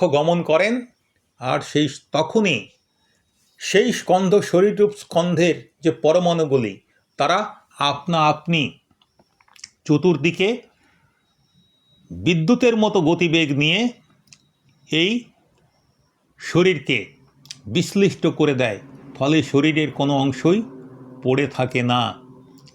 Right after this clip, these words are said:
তো সেই অবস্থায় ইন্দ্র ভগবান, মানে ইন্দ্র, দেবরাজ ইন্দ্র, তিনি গিরনার পর্বতের উপর এই যে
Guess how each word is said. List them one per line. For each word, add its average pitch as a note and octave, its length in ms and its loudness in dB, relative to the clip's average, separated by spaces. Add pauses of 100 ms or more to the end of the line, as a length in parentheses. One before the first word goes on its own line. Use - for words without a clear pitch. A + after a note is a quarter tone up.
(760)
তো - 140 -6
সেই E3 300 -2
অবস্থায় C#3+ 640 0 (1000)
ইন্দ্র E3 380 2
ভগবান, D3 440 0 (100)
মানে C#3 300 -2
ইন্দ্র, D#3+ 280 2 (100)
দেবরাজ D#3 480 0
ইন্দ্র, D3+ 280 0 (880)
তিনি D3+ 220 0
গিরনার D#3+ 480 0
পর্বতের D#3 560 0
উপর D3 240 0 (960)
এই D#3+ 260 0
যে D3+ 160 0